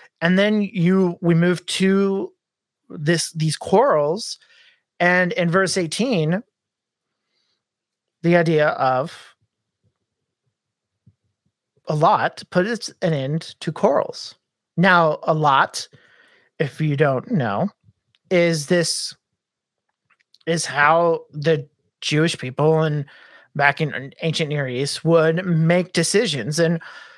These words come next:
we would probably look at it, it'd be like if I had,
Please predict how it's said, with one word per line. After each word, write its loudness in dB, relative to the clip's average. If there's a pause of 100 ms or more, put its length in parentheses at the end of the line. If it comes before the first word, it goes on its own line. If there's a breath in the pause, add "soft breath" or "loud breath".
(1800 loud breath)
we 2
would 0 (240)
probably 4
look 0
at 4
it, 0
it'd -4
be 0
like 0 (360)
if -6
I 0
had, -2